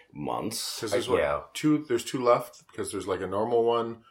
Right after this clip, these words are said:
Speaker 2: well, a standard one next month, and then the following one's, like, the weekend long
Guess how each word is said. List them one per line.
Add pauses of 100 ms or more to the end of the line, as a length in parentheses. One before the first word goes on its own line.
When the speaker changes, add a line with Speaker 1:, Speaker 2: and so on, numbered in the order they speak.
(120)
Speaker 2:
well,
a
standard
one
next
month,
and
then
the
following
one's,
like,
the
weekend
long